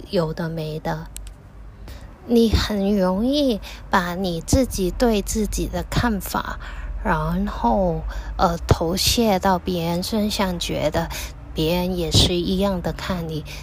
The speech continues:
其实不是哦。只是好像那张 Stuck in the Mud 一样，就只是你现在在一个泥泞里面而已，就是，呃，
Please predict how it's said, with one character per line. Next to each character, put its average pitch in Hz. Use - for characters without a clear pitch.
其 -
实 185
不 180
是 226
哦。 214
只 190
是 262
好 185
像 226
那 214
张 214
Stuck 214
in 190
the 190
Mud 185
一 190
样， 196
就 240
只 160
是 202
你 170
现 240
在 233
在 214
一 208
个 202
泥 180
泞 196
里 175
面 180
而 175
已， 165
就 220
是， 202
呃， 160